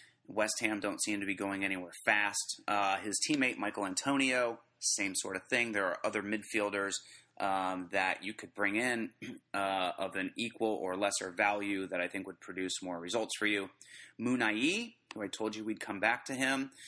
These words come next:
um, you know, sort of a, a hot property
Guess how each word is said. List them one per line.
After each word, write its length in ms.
um, 640
you 100
know, 120
sort 200
of 100
a, 400
a 60
hot 300
property 560